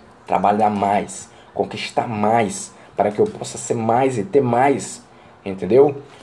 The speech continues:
Você vai fazer mais com o que tem menos. Tem um, um sisteminha também, eu não sei se é, não sei o que, Pareto.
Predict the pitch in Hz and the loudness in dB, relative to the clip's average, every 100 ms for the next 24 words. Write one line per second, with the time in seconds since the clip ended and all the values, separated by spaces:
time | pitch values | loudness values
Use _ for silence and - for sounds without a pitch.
0 | - - - 120 123 123 123 117 120 113 | -18 -12 -4 2 2 4 0 2 -2 -2
1 | 107 117 170 107 - - - - _ _ | 0 2 2 0 -6 -12 -20 -20 _ _
2 | _ _ _ - 139 143 135 135 139 120 | _ _ _ -6 -6 -6 -6 -2 0 0
3 | 104 95 92 - - - - - 190 180 | -2 -4 -10 -18 -20 -20 -20 -4 0 2
4 | 185 180 170 131 151 151 147 143 147 147 | 2 2 2 0 0 2 4 2 0 0
5 | 151 139 135 135 127 110 110 107 104 - | 2 4 4 4 2 4 0 -2 -8 -20
6 | - - - - 117 120 120 120 - 110 | -20 -20 -16 0 2 4 2 2 4 6
7 | 101 95 87 90 98 - 151 147 147 147 | 6 6 4 0 0 6 4 6 2 4
8 | 143 - 98 98 - - | 0 2 2 0 -2 -20